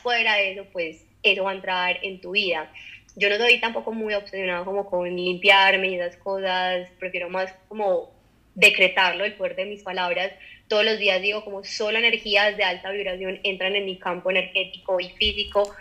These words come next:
hecho está y listo", o sea, no me tengo que obsesionar. Y les digo que yo veo a muchísimas personas todos los días de diferente vibración con muchos problemas y a mí no me ha pasado nada. Entonces, <laughs> si a mí no me ha pasado nada, probablemente,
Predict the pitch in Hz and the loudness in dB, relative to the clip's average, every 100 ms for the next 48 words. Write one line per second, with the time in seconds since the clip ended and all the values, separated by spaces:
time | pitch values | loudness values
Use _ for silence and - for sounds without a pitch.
0 | - - - 202 - 190 - 202 190 - | -18 -2 6 6 4 -2 2 2 2 -2
1 | 214 196 180 - - 170 175 170 175 180 | -6 -4 -4 -8 -8 -4 -4 -4 -6 -4
2 | 196 196 208 208 202 208 190 185 220 233 | -4 -2 0 0 0 -4 -2 2 4 6
3 | 233 - - - - - 233 226 220 214 | 4 0 -8 -10 -12 0 6 6 6 4
4 | 208 - 247 226 190 214 202 214 233 220 | 0 2 4 4 2 -2 0 2 0 -2
5 | 208 208 214 196 - 269 262 269 254 233 | -6 -10 -16 -16 -10 -4 -2 -2 -8 -8
6 | - 208 202 196 214 - - - 233 233 | -8 -6 -4 -6 -8 -14 -10 0 2 2
7 | 208 196 196 190 190 190 196 202 196 214 | 0 0 0 0 0 -2 -2 -4 -2 0
8 | 196 190 185 180 190 190 185 202 - 196 | 0 0 -2 -4 -6 -8 -8 -10 -2 0
9 | 196 185 180 185 196 190 - 214 208 196 | 2 0 0 -2 -2 -6 -6 0 2 2
10 | 196 185 202 208 214 208 208 208 202 196 | -2 -2 -2 2 2 2 0 -4 -4 -6
11 | 220 220 175 180 175 180 208 - 226 185 | -2 -2 -2 -6 -8 -8 -4 2 4 4
12 | 190 202 208 214 214 214 208 208 196 190 | 4 0 2 2 0 0 0 2 2 2
13 | 190 - - - - 196 185 180 180 196 | 0 -12 -20 -20 -4 0 0 -2 -2 -2
14 | 185 185 214 - | -2 0 0 -2